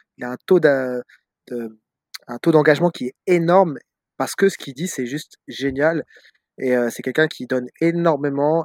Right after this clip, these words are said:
et qui est en train de changer dans le bon sens, euh, le, le, la santé naturelle. Et c'est quelqu'un qui,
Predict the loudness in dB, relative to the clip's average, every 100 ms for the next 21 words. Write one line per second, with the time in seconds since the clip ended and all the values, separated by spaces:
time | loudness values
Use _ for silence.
0 | _ -6 -4 -4 -6 -2 -2 -4 -6 -4
1 | -4 -4 -8 -6 0 4 4 2 0 0
2 | -2 -2 -4 -4 -6 -6 -6 -6 -8 -14
3 | -20 _ _ _ _ -8 -4 -2 -2 -6
4 | _ -20 -20 _ _ -6 -2 0 -2 -2
5 | -2 0 0 0 2 2 -2 -8 -10 -8
6 | -2 -2 0 -2 -4 -8